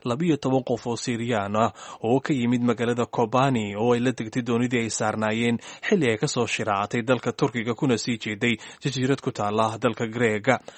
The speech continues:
Aabbaha wiilka yar ee geeriyooday oo isagu masiibadaasi ka badbaaday ayaa warbaahinta u soo bandhigay sawirro uu horay wiilka dhinta uga qaaday oo muujinaya xilli farxadeed. Boqolaal kun oo muhaajiriin oo ka soo cararay dagaalada ka socda dalalka Syria,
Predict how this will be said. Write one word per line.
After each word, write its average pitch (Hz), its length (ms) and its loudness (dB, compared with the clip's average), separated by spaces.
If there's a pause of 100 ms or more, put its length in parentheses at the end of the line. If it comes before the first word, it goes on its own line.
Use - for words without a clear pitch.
(280)
Aabbaha 107 400 2
wiilka 117 320 -2
yar 113 160 2
ee 107 180 2
geeriyooday 107 680 0
oo 110 180 6
isagu 123 300 2
masiibadaasi 123 640 2
ka 127 160 0
badbaaday 107 440 0 (360)
ayaa 123 160 4
warbaahinta 139 480 4
u 143 120 4
soo 127 220 2
bandhigay 107 380 -2
sawirro 117 480 0
uu 117 160 2
horay 131 240 4
wiilka 131 360 0
dhinta 117 280 0
uga 127 240 6
qaaday 107 320 0 (320)
oo 135 80 4
muujinaya 120 640 0
xilli 120 240 -2
farxadeed. 113 480 2 (400)
Boqolaal 175 400 6
kun 185 120 4
oo 131 120 6
muhaajiriin 113 640 0
oo 98 100 0
ka 120 140 -2
soo 110 160 -2
cararay 104 320 0
dagaalada 117 420 0
ka 127 120 -4
socda 117 300 0
dalalka 117 400 0
Syria, 104 440 -2